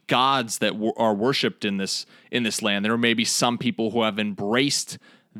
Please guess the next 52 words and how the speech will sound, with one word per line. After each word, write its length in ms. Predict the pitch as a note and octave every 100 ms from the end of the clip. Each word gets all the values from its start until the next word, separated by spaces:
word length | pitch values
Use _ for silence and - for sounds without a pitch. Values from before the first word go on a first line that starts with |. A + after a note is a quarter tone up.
| G2 -
if 260 | A#2 -
it's 160 | A2 -
a 60 |
god 340 | G2 A2 A2+ A2
who 100 | G#2+
did 180 | G#2+ G2
it, 340 | F#2 G#2 G#2+
the 80 | A#2
god 300 | G2+ A2+ A2
of 100 | G2+
darkness, 420 | A2+ G#2+ G#2+ G2
and 140 | G#2 A#2
they 80 |
worship 460 | G#2+ G2+ A2 - -
the 80 | F#2+
darkness 480 | G#2 A2+ - G2 G2+
and 80 |
they 60 | G2
worship 360 | F#2+ G#2 G2+ -
this 220 | G2 - - -
dark 240 | - G#2+ G2
god. 380 | A2+ G#2+ G2+ - -
There 160 | B2 B2
might 280 | A#2+ A2+ -
be 320 | A2+ A2 G2+
those 340 | A#2 C3 A#2+ -
who 140 | A2
hate 420 | F2+ - D3+ -
the 80 | C#3+
darkness, 640 | B2 A2+ G#2 A2 G#2+ - - -
and 140 | - A2+
so 160 | A2+
their 300 | G#2 B2+ D#3
favorite 500 | D#3+ D3+ B2 A2+ A2
thing 300 | - G#2+ G#2
is, 280 | G2+ G2 - -
is 360 | A2+ G#2 F#2+
light, 380 | G#2+ A#2 D3 C3+
and 140 | B2 A#2
so 280 | B2+ A2
maybe 340 | G#2 A2 B2+ B2+
they 200 | A2+ G#2+
praise 600 | - - B2+ B2+ A#2 - - _
the 100 | B2
god 220 | A#2 A2
of 100 | G#2+
fire 520 | - A2+ A2+ G2 F2+ F#2+
because 640 | A#2 A2 B2 G#2 F#2+ -
he 260 | A#2+ A2+
grants 400 | G2+ A#2 A2+ -
them 160 | - G2
torches, 760 | - - B2 - G2+ F#2+ G2